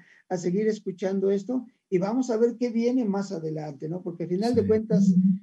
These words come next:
Speaker 1: ya, ya nos dijiste, ¿no? Hicieron una presentación en vivo donde, donde esperemos pronto disfrutarla a través de,
Speaker 2: Sí.
Speaker 1: a través de, de, de, de la red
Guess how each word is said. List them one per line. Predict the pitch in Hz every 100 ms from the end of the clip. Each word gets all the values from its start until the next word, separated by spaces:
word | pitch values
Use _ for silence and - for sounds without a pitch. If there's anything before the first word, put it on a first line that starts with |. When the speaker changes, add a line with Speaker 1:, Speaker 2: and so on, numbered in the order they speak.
| - -
Speaker 1:
ya, | - - 185 185
ya | 185 190
nos | 175
dijiste, | 156 160 147 151
¿no? | 156
Hicieron | 170 190 190 190
una | 196 180
presentación | 165 160 208 180 160 180 180
en | 175 175
vivo | 190 185 185
donde, | 170 170 156 156 156 _ _
donde | - 175 170 170 160 156 - - _ _ _ _ -
esperemos | - - 170 196 196 180
pronto | 190 185 190
disfrutarla | 160 - - - 180 180 180 170 156
a | 160
través | 156 156 170 107
de, | 104
Speaker 2:
Sí. |
Speaker 1:
a | 101 -
través | 175 175 175 175
de, | 170 147
de, | 143 147 143 -
de, | 151 151
de | 160
la | 160 165
red | 165 190